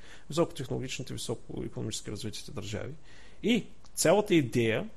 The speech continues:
на това нещо е нещо, което пък вече отива в съвсем друга теория на конспирациите, е, че цялата идея на този план, а, всичките тези действия, монополи, триарици, кабали, извънземни, е да се доведе до едно глобално правителство в цялата планета,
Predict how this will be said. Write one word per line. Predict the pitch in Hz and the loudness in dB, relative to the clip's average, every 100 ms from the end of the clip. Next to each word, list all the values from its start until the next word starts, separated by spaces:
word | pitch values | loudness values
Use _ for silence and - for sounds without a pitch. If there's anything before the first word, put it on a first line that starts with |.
| - | -4
на | 123 | -2
това | 117 120 131 | 0 2 2
нещо | 117 107 - 180 | 2 -2 -2 0
е | |
нещо, | 160 151 147 | 2 0 -4
което | 135 147 139 | 0 2 2
пък | - 120 135 | 0 -4 0
вече | 143 - | -2 0
отива | - 143 | 0 0
в | 110 | 2
съвсем | - 214 | 2 4
друга | 247 247 - | 6 6 6
теория | 131 117 | 4 4
на | |
конспирациите, | 110 117 127 139 - - 185 | 0 0 4 4 4 2 2
е, | |
че | 185 202 - - - | 2 -2 -4 -10 -6
цялата | - 180 208 196 | 6 8 10 8
идея | 160 180 | 8 6
на | |
този | 151 170 147 143 | 6 6 6 2
план, | - 151 151 151 143 | 6 8 10 8 4
а, | 139 135 135 135 131 123 | 4 4 6 4 4 2
всичките | - - - | 0 -2 -6
тези | 139 151 | 4 4
действия, | 143 143 - 143 | 6 2 2 2
монополи, | 135 131 143 139 | 2 2 2 2
триарици, | - 135 135 - | 2 2 2 0
кабали, | - 113 131 135 | -2 4 6 6
извънземни, | 135 127 123 135 127 143 147 | 4 2 0 0 2 4 4
е | 147 | 2
да | 131 | 2
се | - 135 | -2 -2
доведе | 123 135 | 0 0
до | 135 | 2
едно | 127 | 2
глобално | 127 113 104 139 151 | 0 2 6 6 6
правителство | 123 123 127 - 113 | 2 0 -2 -4 -6
в | 110 | -2
цялата | - 110 - | 2 2 0
планета, | 98 104 98 95 233 | -4 -4 -4 -4 -6